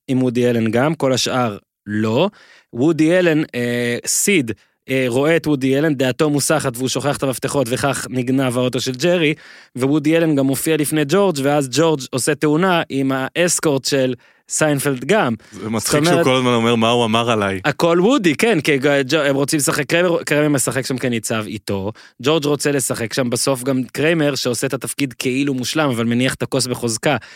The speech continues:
Speaker 1: רסיס עף על וודי אלן והוא בוכה, והוא מפוטר, קריימר. בסוף, אגב, בגלל הפרק הזה, שקריימר כל כך חש את עצמו, הרי הוא שם גם משקפי שמש שם באמצע וזה, שהוא מתנשא על ג'ורג'. בסוף העונה הזאת, אה,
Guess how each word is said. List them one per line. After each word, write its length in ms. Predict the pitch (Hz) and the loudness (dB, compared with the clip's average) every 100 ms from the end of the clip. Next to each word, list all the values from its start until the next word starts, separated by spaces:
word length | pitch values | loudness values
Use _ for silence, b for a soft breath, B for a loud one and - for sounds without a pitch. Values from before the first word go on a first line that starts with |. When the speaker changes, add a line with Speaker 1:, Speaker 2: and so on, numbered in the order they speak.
| B - | B -4
Speaker 1:
רסיס 460 | 131 - 170 147 | -2 2 2 0
עף 240 | - 156 147 | 0 -2 0
על 80 | 135 | 0
וודי 280 | 143 139 151 | 0 0 0
אלן 140 | 135 | 0
והוא 180 | 120 127 | 0 -2
בוכה, 360 | 117 113 190 156 147 _ _ _ _ | -2 0 0 0 -2 _ _ _ _
והוא 240 | - 127 127 | -4 0 0
מפוטר, 440 | 120 123 175 185 | -2 -2 0 0
קריימר. 440 | 165 135 131 139 156 b b b | 0 0 2 2 -2 b b b
בסוף, 380 | 131 127 165 180 | -2 2 2 2
אגב, 180 | 143 127 | 0 0
בגלל 280 | 123 131 143 | -2 0 0
הפרק 320 | 135 151 135 | 0 -2 0
הזה, 160 | 139 | 0
שקריימר 340 | 160 131 139 143 | -2 -2 -2 -2
כל 140 | - - | -2 -4
כך 180 | - 143 | -2 -4
חש 260 | - 165 - | 0 0 0
את 80 | 135 | -4
עצמו, 240 | - 127 | -4 -2
הרי 80 | 127 | -2
הוא 100 | 113 | -2
שם 180 | 131 120 | -2 -2
גם 120 | 117 | -2
משקפי 320 | 110 110 113 | -4 -6 -8
שמש 280 | - 131 143 | -4 -2 -2
שם 140 | 120 107 | -4 -4
באמצע 340 | 120 131 123 | -4 -4 -4
וזה, 240 | 107 120 123 | -4 -4 -2
שהוא 140 | 117 | -4
מתנשא 340 | 107 117 - | -6 -6 -4
על 60 | 131 | -2
ג'ורג'. 160 | 151 175 B B B B | 0 -2 B B B B
בסוף 320 | 117 151 131 | -2 -2 2
העונה 480 | 151 143 139 139 143 | 2 2 2 2 0
הזאת, 280 | 139 156 151 | 0 0 0
אה, 400 | 139 139 131 | 0 0 0